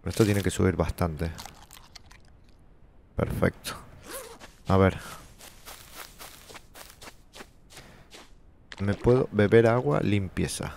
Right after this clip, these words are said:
A ver si nos lavamos. En teoría esto tiene que subir, ¿no? Efectivamente. Eso es la limpieza.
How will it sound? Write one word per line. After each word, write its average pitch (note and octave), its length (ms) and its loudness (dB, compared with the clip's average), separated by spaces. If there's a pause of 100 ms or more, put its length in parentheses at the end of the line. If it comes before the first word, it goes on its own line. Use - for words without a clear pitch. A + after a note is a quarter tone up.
(640)
A - 20 -4
ver E2 140 -2
si - 140 -12 (100)
nos E2+ 160 -2
lavamos. C3+ 680 0 (1040)
En G2 160 -2
teoría G2 240 2
esto A#2 160 0
tiene G2 160 2
que F2+ 80 -2
subir, F2 280 0
¿no? B2+ 220 -4 (2750)
Efectivamente. F#2 1000 2 (600)
Eso G2+ 160 0
es F2+ 80 2
la F#2+ 100 4
limpieza. D#2+ 540 -2